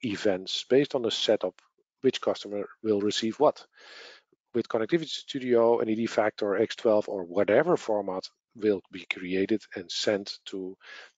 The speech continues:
the vendor or the customer. Um, but I must say, uh, ninety percent of our customers use the way through a broker. So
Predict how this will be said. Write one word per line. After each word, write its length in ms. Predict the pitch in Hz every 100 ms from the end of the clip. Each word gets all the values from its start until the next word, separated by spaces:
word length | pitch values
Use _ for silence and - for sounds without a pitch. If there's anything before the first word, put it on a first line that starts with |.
| -
the 80 | 98
vendor 520 | 104 95 95 92 - _ _ -
or 280 | 110 92 - _
the 180 | 98 90 -
customer. 440 | 98 - - 85 - - _ - - - _ _ _ -
Um, 480 | 107 101 95 92 92 _ _ _ _ _ _ _ _ _ _ -
but 120 | 117
I 80 | 113
must 200 | 98 -
say, 300 | 143 160 185 _ _ -
uh, 240 | 92 92 - _ _ _
ninety 320 | 110 110 120
percent 280 | - - 104
of 100 | 98
our 60 | 92
customers 600 | 107 101 110 107 107 - - - - _ _
use 460 | 117 101 95 95 - _ _ _ _ -
the 100 | 98
way 360 | 104 92 98 _ _ _ _ _ -
through 300 | - 104 92 -
a 120 | 104
broker. 420 | 117 104 - - _ _ _ _ -
So 480 | - 95 90 92